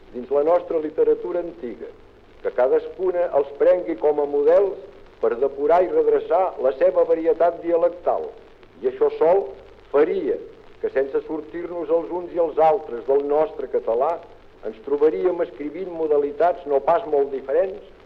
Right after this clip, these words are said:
d'una sola llengua literària. Eliminats dins cada varietat els castellanismes de lèxic i de sintaxi,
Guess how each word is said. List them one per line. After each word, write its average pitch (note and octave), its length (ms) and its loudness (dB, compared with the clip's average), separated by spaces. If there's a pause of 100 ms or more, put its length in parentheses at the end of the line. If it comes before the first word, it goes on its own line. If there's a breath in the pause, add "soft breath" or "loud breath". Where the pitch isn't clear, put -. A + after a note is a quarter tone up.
(220)
d'una B2+ 260 -2
sola D#3+ 240 4
llengua E3+ 400 2
literària. D3+ 680 0 (760)
Eliminats E3 640 0
dins - 240 -12
cada F3 320 4
varietat E3 640 2 (380)
els - 180 -6
castellanismes D#3 800 0
de D#3 160 4
lèxic D#3+ 480 0
i D#3 80 -6
de D3+ 160 -4
sintaxi, D#3 640 -4